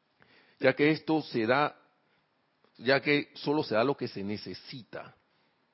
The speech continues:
lo que no se necesita no se da".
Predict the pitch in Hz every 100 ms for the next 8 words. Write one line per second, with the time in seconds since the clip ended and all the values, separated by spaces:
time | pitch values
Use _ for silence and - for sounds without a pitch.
0 | _ _ _ _ _ - 101 95 107 110
1 | 117 104 90 95 98 92 104 98 - -
2 | 90 85 82 78 -